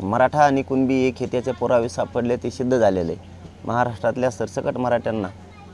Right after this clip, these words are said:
ओबीसीतून आरक्षण द्या ही मागणी, त्याच्यावर आम्ही आजही ठाम आहे. त्यासाठीच तर आम्ही वीस जानेवारीला मुंबईला चाललो ना मराठे. याचमुळेच घरी झोपणार नाहीत मराठे आता,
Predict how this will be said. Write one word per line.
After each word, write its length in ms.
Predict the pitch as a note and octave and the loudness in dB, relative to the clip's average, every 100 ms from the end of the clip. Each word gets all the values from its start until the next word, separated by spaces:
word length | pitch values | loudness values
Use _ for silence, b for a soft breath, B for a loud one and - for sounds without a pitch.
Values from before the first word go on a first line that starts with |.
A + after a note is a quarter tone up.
| - - | -14 -2
ओबीसीतून 480 | A2+ B2 B2+ A2 C3+ | 0 0 -2 -2 0
आरक्षण 380 | C3 C3 C3+ | 0 0 -2
द्या 100 | C#3 | 0
ही 120 | C3 C3 | 2 2
मागणी, 300 | C#3 C3 C3+ | 2 0 0
त्याच्यावर 340 | C#3+ C#3 D3 | -2 0 0
आम्ही 160 | D3+ F3 | 0 0
आजही 240 | A3 A3+ | 0 0
ठाम 200 | F#3 C#3+ | 2 0
आहे. 100 | C3 | -2
त्यासाठीच 520 | - - D#3+ G3+ G#3 A#3 | -6 -4 0 2 2 6
तर 40 | A3+ | 8
आम्ही 180 | G#3 G3 | 8 8
वीस 100 | F3+ | 6
जानेवारीला 460 | F3+ F3+ D#3+ D3+ | 6 6 4 4
मुंबईला 300 | C#3+ C3+ B2 | 4 4 4
चाललो 260 | G#2 F#2 G2 | 4 0 -2
ना 80 | - | -4
मराठे. 400 | D3 C3+ A2 G#2 | -2 0 0 2
याचमुळेच 400 | C3 E3+ F3+ A3+ | 4 4 2 2
घरी 180 | E3+ F#3+ | 6 6
झोपणार 320 | E3+ F#3 E3+ | 6 4 4
नाहीत 160 | D3 B2+ | 4 4
मराठे 280 | B2+ A#2 G#2 | 6 6 8
आता, 180 | F#2 | 6